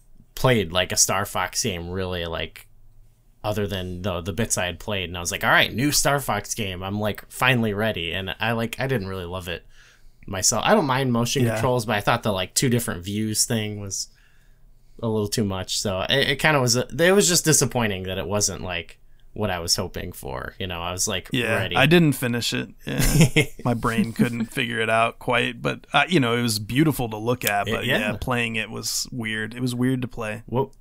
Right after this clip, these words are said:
Speaker 1: uh, McKenna, what was your, like, what was your initial reaction to, like, playing? Like, what did you, how did you feel about it?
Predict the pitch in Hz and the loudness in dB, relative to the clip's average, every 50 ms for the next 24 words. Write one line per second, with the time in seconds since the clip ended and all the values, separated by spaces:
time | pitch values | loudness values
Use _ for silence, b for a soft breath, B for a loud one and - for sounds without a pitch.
0 | - - - 113 113 113 113 113 117 - - 127 123 120 117 120 - 123 127 117 | -20 -14 -8 -4 -2 0 0 0 0 0 -2 -2 -2 0 -2 -2 -2 -2 -4 -4
1 | 113 117 117 113 110 104 104 95 90 85 87 87 - - - - - - - - | -4 -2 0 0 0 0 0 -2 -2 -4 -6 -8 -8 -12 -18 -20 -20 -10 -2 2
2 | 135 143 131 127 143 131 113 95 95 92 - 107 87 82 87 90 90 90 92 98 | 2 4 4 4 2 2 0 0 -2 -4 -4 -4 -6 -6 -8 -8 -6 -6 -6 -6
3 | - - - 92 85 92 85 87 87 - - - 90 85 82 69 80 90 - - | -6 -6 -6 -6 -6 -6 -6 -8 -8 -10 -12 -12 -10 -8 -8 -8 -8 -10 -10 -8
4 | 110 101 101 107 110 104 101 92 95 - - - - 117 113 104 92 98 101 - | -8 -6 -4 -2 -2 -2 -4 -6 -10 -12 -12 -12 -10 -8 -8 -8 -8 -8 -10 -8
5 | - 82 78 - 65 - - - - | -8 -8 -8 -8 -8 -10 -10 -12 -14